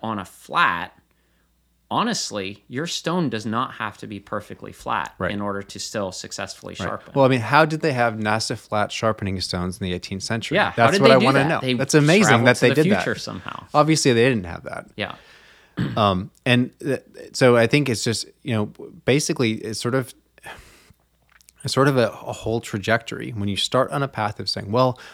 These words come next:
Speaker 2: I want some more regularity, some more control of the outcome.
Speaker 1: Mm-hmm.
Speaker 2: So I'm gonna introduce a fence."
Speaker 1: Right.
Speaker 2: Okay, now that presumes you have a straight edge to ride on.
Speaker 1: Right.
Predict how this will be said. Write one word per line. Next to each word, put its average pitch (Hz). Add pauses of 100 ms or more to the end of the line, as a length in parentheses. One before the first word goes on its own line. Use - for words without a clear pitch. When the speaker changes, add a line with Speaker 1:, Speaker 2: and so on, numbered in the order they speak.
(100)
Speaker 2:
I 127
want 180
some 147
more 127
regularity, 95
some 113
more 104
control 110
of 98
the 92
outcome. 92
Speaker 1:
Mm-hmm. 98
Speaker 2:
So 127
I'm 143
gonna 151
introduce 117
a 101
fence." - (240)
Speaker 1:
Right. 90 (600)
Speaker 2:
Okay, 107
now 104
that 117
presumes 104
you 98
have 95
a 92
straight 101
edge 95
to 101
ride 117 (360)
on. 104
Speaker 1:
Right. 85